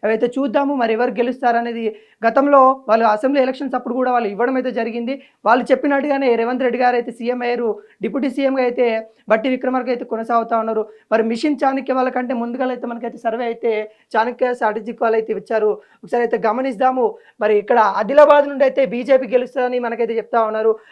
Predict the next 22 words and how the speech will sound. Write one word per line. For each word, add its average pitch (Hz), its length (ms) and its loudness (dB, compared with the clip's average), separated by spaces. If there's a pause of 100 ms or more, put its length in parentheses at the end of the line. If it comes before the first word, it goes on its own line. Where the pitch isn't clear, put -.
(100)
అక్కడ 220 180 2
ఆత్రం 247 360 4
సుగుణ 269 360 -4
గారు 269 160 2
కూడా 269 160 -2
మనకైతే 247 420 -6
కాంగ్రెస్ 233 440 -4
నుండి 220 180 -6
ఉన్నప్పటికీ 233 460 -2
కూడా 220 320 2 (300)
బీజేపీ 277 400 0
నుండి 269 220 0
అయితే 262 280 -2
మరి, 220 360 -2 (340)
ఆ, 190 120 4
గెలుస్తా 240 440 2
ఉన్నారు. 247 240 2
నాగేష్ 233 380 -2
గారు 254 120 2
అయితే 247 180 0 (100)
గెలుస్తారని 226 460 -2
ఇక్కడ 202 360 4